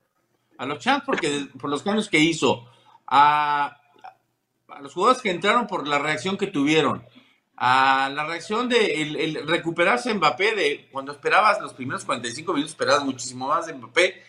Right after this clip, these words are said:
y no la tocaba y no aparecía. Este, pero también hay que resaltar el gran trabajo que hicieron los laterales de Argentina, los centrales, pero los contenciones, pero, pero lo que hizo Messi,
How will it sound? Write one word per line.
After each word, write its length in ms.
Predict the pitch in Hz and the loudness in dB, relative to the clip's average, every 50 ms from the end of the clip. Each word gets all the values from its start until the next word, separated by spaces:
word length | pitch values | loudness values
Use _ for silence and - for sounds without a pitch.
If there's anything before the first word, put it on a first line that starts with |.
| _ _ | _ _
y 100 | 117 120 | -4 -2
no 140 | 127 135 160 | 0 2 2
la 140 | 208 202 208 | 0 0 -2
tocaba 360 | - 120 - 160 202 208 170 | -4 -2 0 2 2 4 2
y 60 | 135 | 2
no 120 | 120 123 139 | 4 2 2
aparecía. 760 | - - - 101 - - 135 190 214 151 - - - - _ _ _ _ _ _ _ _ _ _ | 2 0 -2 -4 -4 -4 -2 0 0 0 0 -4 -10 -20 _ _ _ _ _ _ _ _ _ _
Este, 260 | - 117 - - 139 | -14 -12 -8 -8 -2
pero 180 | 123 143 139 135 | 0 2 2 2
también 280 | 156 156 160 185 202 | 2 2 2 2 0
hay 100 | 208 202 | 0 0
que 80 | - 185 | -2 -4
resaltar 560 | 151 151 120 139 127 123 120 165 190 - 214 | -4 -4 -6 -8 -6 -2 0 0 0 0 0
el 100 | 165 131 | -4 -4
gran 160 | 127 147 160 | -6 -6 -4
trabajo 360 | 156 165 151 156 175 180 - 165 | -4 -2 -2 0 -2 -2 -4 -6
que 80 | 170 | -8
hicieron 260 | 139 123 151 160 165 | -8 -4 -2 -2 -2
los 120 | 165 151 139 | 0 0 0
laterales 500 | 131 123 123 143 147 151 156 151 151 147 | 0 0 0 2 2 2 2 2 -2 -4
de 140 | 165 156 151 170 175 180 170 - | -4 -4 -2 -2 -2 -2 -2 -4
Argentina, 800 | 160 165 175 185 170 185 196 190 185 185 180 170 165 165 - - _ _ _ _ _ | -4 -4 -4 -8 -8 -8 -6 -4 -4 0 0 0 0 0 -2 -8 _ _ _ _ _
los 300 | - 127 139 156 160 156 | -4 -2 0 0 0 -2
centrales, 720 | 165 156 151 160 165 165 165 165 165 160 160 160 160 - - | -6 -10 -8 -4 0 2 4 4 2 0 -2 -4 -8 -8 -8
pero 120 | 156 139 | -6 -4
los 160 | 139 135 139 | -4 -6 -6
contenciones, 920 | - 160 160 156 160 170 160 160 175 175 170 170 170 170 170 170 165 160 | -8 -8 -8 -6 -6 -6 -4 0 2 4 4 4 4 4 4 2 0 0
pero, 320 | - - 147 147 135 - - - - _ _ _ _ _ | 0 0 2 2 2 0 -4 -8 -20 _ _ _ _ _
pero 120 | 143 139 | 0 0
lo 120 | 151 147 | 0 2
que 100 | - 165 | 2 2
hizo 280 | 160 175 - - 175 156 | 0 0 2 2 2 2
Messi, 720 | 180 190 196 196 196 196 190 190 190 190 190 185 185 185 | 2 2 2 2 2 0 0 -2 -2 -2 -2 -2 -2 -4